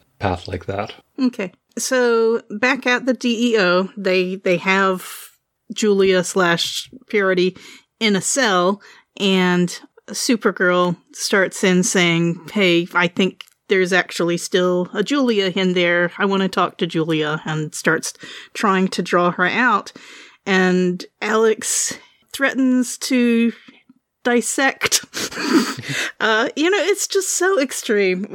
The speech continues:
Speaker 2: I mean, we've already talked about it being extreme, but wow, I was like, "This good cop, bad cop is, like, evil cop,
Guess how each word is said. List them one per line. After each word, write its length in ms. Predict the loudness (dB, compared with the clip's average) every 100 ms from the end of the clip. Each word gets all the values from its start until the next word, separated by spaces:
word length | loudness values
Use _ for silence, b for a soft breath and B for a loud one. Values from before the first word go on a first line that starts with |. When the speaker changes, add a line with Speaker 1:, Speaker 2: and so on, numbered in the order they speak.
| -2
Speaker 2:
I 80 | 0
mean, 220 | 2 2
we've 200 | 0 0
already 320 | 0 2 0
talked 320 | -2 -4 -2 0
about 300 | 0 2 0
it 80 |
being 240 | 0 0 0
extreme, 500 | -6 -4 0 2 2
but 240 | 0 -2
wow, 480 | -2 0 4 4 4
I 160 | 4 4
was 280 | 2 2
like, 200 | 0 -2 -4 -4
"This 280 | 0 0 -2
good 320 | -2 -2 -2
cop, 340 | 0 0 0 -2
bad 300 | 0 0 0
cop 380 | 0 0 -2
is, 200 | -4 -4
like, 300 | -4 -4 -6 -16 _ _ _
evil 480 | -2 0 2 0 0 -2
cop, 380 | 0 0 0